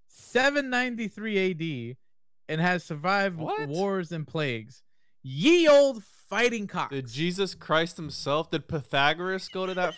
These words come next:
Speaker 2: fucking bar himself? No way, dude.
Speaker 1: I don't believe it, but on the name alone, I'm like, bro, some shit needs to happen. We need to save Ye Old Fighting Cocks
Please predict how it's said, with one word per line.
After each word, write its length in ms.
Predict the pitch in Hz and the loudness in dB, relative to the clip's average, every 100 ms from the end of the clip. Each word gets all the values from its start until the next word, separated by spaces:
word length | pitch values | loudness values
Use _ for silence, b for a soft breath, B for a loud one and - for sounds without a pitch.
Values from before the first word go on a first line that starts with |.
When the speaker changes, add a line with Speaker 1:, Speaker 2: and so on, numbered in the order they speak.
| - | -2
Speaker 2:
fucking 360 | 196 196 185 | -2 -2 -6
bar 200 | 170 180 | -4 -4
himself? 600 | 175 139 - 143 151 226 - _ | -4 -6 -6 -4 -2 -4 -8 _
No 160 | 370 330 | -10 -6
way, 360 | 127 127 113 | -2 0 0
dude. 360 | 113 131 170 202 _ _ _ _ - 277 294 294 - | -4 -6 -8 -10 _ _ _ _ -18 -10 -4 -4 2
Speaker 1:
I 140 | 208 | 6
don't 180 | 277 294 | 8 6
believe 380 | 269 262 311 311 | 4 2 0 -2
it, 180 | 320 311 b 202 b - | -6 -8 b -20 b -20
but 340 | 151 147 233 220 | -8 0 0 2
on 160 | 214 226 | 0 2
the 100 | 208 | 2
name 300 | 202 277 277 | 4 2 2
alone, 480 | 247 247 277 285 294 - | -2 0 0 -2 -6 -6
I'm 220 | 190 185 | -4 -2
like, 460 | 180 165 156 156 - | -2 0 -2 -6 -18
bro, 580 | 160 156 233 254 262 262 294 _ _ _ _ 165 - 170 | -12 -2 0 0 -2 -10 -20 _ _ _ _ -20 -20 -18
some 240 | 151 220 | -12 -10
shit 280 | 214 - 208 | -8 -2 -2
needs 280 | 175 202 185 | 0 -4 -2
to 80 | 175 | 2
happen. 420 | 165 190 185 190 | 4 2 2 -2
We 120 | 160 | 0
need 160 | 175 202 | 0 -2
to 100 | 160 | -2
save 640 | - - 175 180 185 170 170 185 - | -6 -2 0 2 0 -2 -8 -16 -16
Ye 380 | 135 139 143 147 | -6 -4 0 0
Old 440 | 160 165 160 143 131 - _ - | 0 -2 -4 -8 -12 -18 _ 0
Fighting 340 | 160 170 156 | 2 2 -2
Cocks 560 | 151 135 - - - | -4 -8 -10 -20 -20